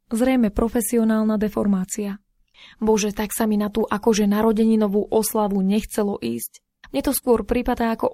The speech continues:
oslava nesympatie, pretvárky a excelentných hereckých výkonov. Tá žena sa mi hnusila viac ako pri pici dezertným vínom, v ktorého fľaši sa ako delikatesa močia malé, mŕtve myši. No fakt.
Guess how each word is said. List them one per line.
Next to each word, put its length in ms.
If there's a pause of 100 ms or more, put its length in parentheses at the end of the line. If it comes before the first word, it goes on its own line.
oslava 400
nesympatie, 880
pretvárky 720
a 80
excelentných 720
hereckých 560
výkonov. 640 (320)
Tá 80
žena 320
sa 80
mi 160
hnusila 400
viac 320 (320)
ako 160
pri 160
pici 320
dezertným 720
vínom, 400
v 240
ktorého 320
fľaši 320
sa 160
ako 160
delikatesa 720
močia 320
malé, 480
mŕtve 480
myši. 400 (400)
No 80
fakt. 480